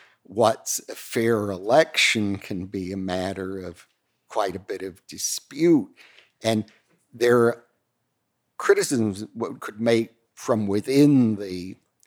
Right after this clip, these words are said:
perspective of democracy, of rule by majority, for, uh,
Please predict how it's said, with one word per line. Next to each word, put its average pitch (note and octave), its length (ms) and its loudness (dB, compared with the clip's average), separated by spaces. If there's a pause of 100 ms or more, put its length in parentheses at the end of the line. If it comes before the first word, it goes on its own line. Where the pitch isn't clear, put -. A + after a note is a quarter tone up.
(320)
perspective D3+ 560 0
of F#2+ 120 -8
democracy, F#2+ 960 -10 (100)
of G2 300 -10 (1000)
rule A2+ 220 -2
by F#2+ 200 -2
majority, G#2+ 640 2
for, - 260 -14
uh, G#2 100 -6